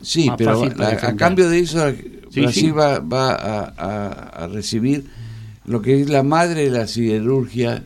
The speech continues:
Speaker 1: de, de Brasil. ¿Eh? Una fábrica, eh,
Speaker 2: Volta Redonda.
Speaker 1: Volta Redonda,
Speaker 2: Sí, sí.
Speaker 1: esa.
Speaker 2: Río Iñazú había tratado de negociar eso.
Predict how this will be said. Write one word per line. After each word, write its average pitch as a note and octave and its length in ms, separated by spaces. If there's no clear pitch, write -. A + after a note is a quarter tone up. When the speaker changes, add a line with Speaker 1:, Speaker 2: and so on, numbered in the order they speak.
Speaker 1:
de, F#2 460
de F#2+ 120
Brasil. F2 500
¿Eh? D#3 180
Una G#2+ 360
fábrica, B2 600
eh, E2 160
Speaker 2:
Volta C3+ 320
Redonda. G#2+ 560
Speaker 1:
Volta C3 340
Redonda, F#2 260
Speaker 2:
Sí, A#2 140
sí. B2+ 220
Speaker 1:
esa. A2+ 180
Speaker 2:
Río B2 140
Iñazú B2+ 580
había G#2+ 260
tratado A2 460
de G#2 140
negociar G#2 500
eso. C3 340